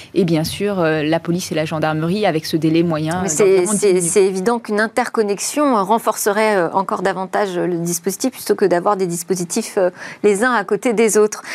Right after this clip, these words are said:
Speaker 2: Euh, Laura Rapp, quand vous voyez ces nouveaux outils arriver, alors là on parle de bracelets, mais il y a aussi des sites, des plateformes qui permettent de mémoriser des photos de soi, par exemple, pour apporter des preuves au tribunal, euh, des,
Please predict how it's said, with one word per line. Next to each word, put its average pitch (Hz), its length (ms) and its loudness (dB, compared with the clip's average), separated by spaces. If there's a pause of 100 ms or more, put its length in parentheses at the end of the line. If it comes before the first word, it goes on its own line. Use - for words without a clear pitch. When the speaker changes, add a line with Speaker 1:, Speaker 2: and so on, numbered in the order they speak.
(240)
Speaker 2:
Euh, 233 200 2
Laura 247 260 2
Rapp, 285 160 -2
quand 269 100 0
vous 233 140 -4
voyez 254 240 0
ces 269 160 -2
nouveaux 247 480 4
outils 233 240 0
arriver, 233 400 2
alors 208 280 2
là 226 140 2
on 220 80 -2
parle 214 300 0
de 190 300 2
bracelets, 202 500 0
mais 196 180 -2 (440)
il - 80 0
y - 20 4
a - 20 6
aussi 180 220 0
des 180 140 4
sites, 240 360 0
des 190 120 4
plateformes 208 580 -2
qui 202 140 -8
permettent 196 360 0
de 175 80 2
mémoriser 233 600 2
des 214 100 2
photos 226 400 0
de 220 80 2
soi, 220 300 0
par 208 160 -4
exemple, 196 260 -2
pour 196 140 -8
apporter 180 340 -6
des 160 120 0
preuves 277 380 0
au 233 100 0
tribunal, 208 580 -2
euh, 180 140 -2
des, 175 240 0